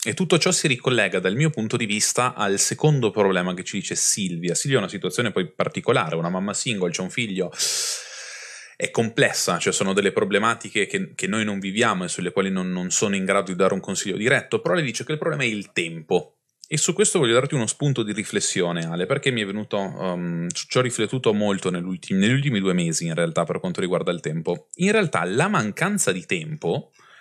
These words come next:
è direttamente correlata alle aspettative che uno ha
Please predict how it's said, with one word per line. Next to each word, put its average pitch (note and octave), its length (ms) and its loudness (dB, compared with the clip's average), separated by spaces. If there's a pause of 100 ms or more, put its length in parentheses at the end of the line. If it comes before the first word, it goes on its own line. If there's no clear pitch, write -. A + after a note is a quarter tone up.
(140)
è C3 160 0
direttamente B2 1200 0
correlata A2 1000 -2 (600)
alle F#3 240 0
aspettative D3 760 -2
che D#3 100 -6
uno A#2+ 340 0
ha B2 300 -4